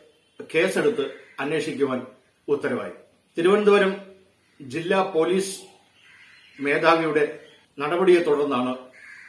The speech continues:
ഇപ്രകാരം കേസെടുത്ത് എഫ് ഐ ആർ രജിസ്റ്റർ ചെയ്ത് പ്രതിക്കെതിരെ അന്വേഷണം നടത്തി നിയമത്തിന്റെ മുമ്പിൽ കൊണ്ടുവരാൻ നിർദ്ദേശമുണ്ടായത്. ഈ സൂത്രധാരന്റെ പേര് പ്രതീഷ് എന്ന്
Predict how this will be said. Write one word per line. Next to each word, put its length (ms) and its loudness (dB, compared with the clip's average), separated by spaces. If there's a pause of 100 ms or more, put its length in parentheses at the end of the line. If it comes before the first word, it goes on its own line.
ഇപ്രകാരം 540 0 (680)
കേസെടുത്ത് 560 -2 (500)
എഫ് 160 -2
ഐ 120 4
ആർ 220 4
രജിസ്റ്റർ 360 2
ചെയ്ത് 440 -6 (640)
പ്രതിക്കെതിരെ 840 2
അന്വേഷണം 460 -4
നടത്തി 420 -6 (680)
നിയമത്തിന്റെ 440 0
മുമ്പിൽ 320 -4
കൊണ്ടുവരാൻ 540 -2 (400)
നിർദ്ദേശമുണ്ടായത്. 760 -2 (380)
ഈ 360 -2 (260)
സൂത്രധാരന്റെ 760 4
പേര് 380 2 (760)
പ്രതീഷ് 800 0
എന്ന് 280 -2